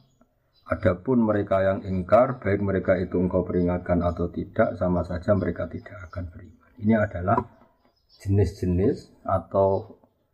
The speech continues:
eh, kategori orang kafir yang mereka kafir terus sampai mati. Misalnya Abu Jahal, Abu Lahab. Tapi tentu ini satu jenis. Yang nanti ada jenis lain dari orang-orang kafir itu yang masuk ayat.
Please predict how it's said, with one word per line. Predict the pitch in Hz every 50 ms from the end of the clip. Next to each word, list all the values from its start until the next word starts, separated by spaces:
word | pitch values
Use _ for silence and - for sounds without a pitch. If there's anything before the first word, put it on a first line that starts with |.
| _ _ _ _ _ _ _ _ _ _ _ _ _ _ _ _ _ _ _ _ _ _ _ _ _ _ _ _ -
eh, | 113 110 110 107 107
kategori | - 101 95 - 110 - - 95 87 85 90 92 87
orang | 80 - 85
kafir | 85 85 82 82 - - 107 113 135 143 - 127 - - - - - - - _ _ _ _ _ _ -
yang | - 104 117 120 117 117
mereka | 113 120 123 131 127 131 127 123
kafir | 135 131 123 - 139 127 123
terus | 127 135 151 165 170 170 170 160 165 - - -
sampai | - - 98 87 85 - - -
mati. | 82 87 85 - - - - - _ -
Misalnya | 90 85 92 87 87 92 98 98 92 -
Abu | - - -
Jahal, | 90 90 90 85 85 87 87 85 80
Abu | 82 - - - -
Lahab. | - - - - - _ _ _ _ - - - _ _ _ _ _ _ _
Tapi | _ - - - 123
tentu | 123 - 101 92 85 104 101
ini | 110 120 113
satu | - 92 - - 92 90
jenis. | - - 87 87 92 110 127 123 - - _ _ _ _ _ _ _ _ _ _ -
Yang | - 95 98
nanti | 117 135 147 143
ada | 127 117 110 98
jenis | - - - 92 92 90 - -
lain | 92 87 85 - 127 123
dari | 110 95 92
orang-orang | 92 87 87 87 85 85 85 85 85 82
kafir | 82 80 82 - 90 87
itu | 87 82 - 117
yang | 113 107 92 90
masuk | 85 - - - -
ayat. | 80 87 90 104 135 -